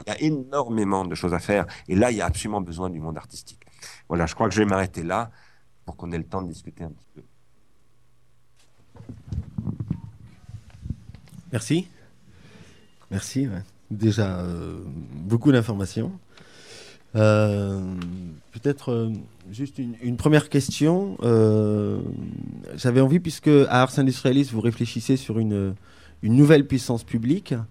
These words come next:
Speaker 2: euh, dans ce contexte, contexte de mutation technologique, euh, de ce réarmement des, des publics, quel serait le rôle,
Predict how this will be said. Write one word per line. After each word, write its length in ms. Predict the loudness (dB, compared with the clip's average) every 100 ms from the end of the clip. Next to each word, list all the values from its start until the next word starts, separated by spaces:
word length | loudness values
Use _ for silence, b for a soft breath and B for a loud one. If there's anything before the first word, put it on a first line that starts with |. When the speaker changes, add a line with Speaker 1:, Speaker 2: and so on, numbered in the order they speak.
| b b b b b -6
Speaker 2:
euh, 1300 | 2 4 4 2 2 0 0 -2 -4 -6 -6 -8 -8 2
dans 200 | 6 6
ce 140 | 6
contexte, 540 | 4 4 4 2 2 -6 -16 -14 -16 -6
contexte 380 | -2 0 0 2
de 60 |
mutation 440 | 0 0 -2 -2 -4
technologique, 800 | -4 -2 0 0 -2 -6 -12 b b b b _
euh, 460 | 0 2 2 2 0
de 100 | -2
ce 160 | -2 2
réarmement 800 | 2 4 2 0 0 2 0
des, 360 | 0 0 -2 -4
des 140 | -2 -2
publics, 560 | -2 -2 -2 -2 -8 B B B B _
quel 140 | 0
serait 260 | 2 4 6
le 140 | 8
rôle, 420 | 6 6 6 6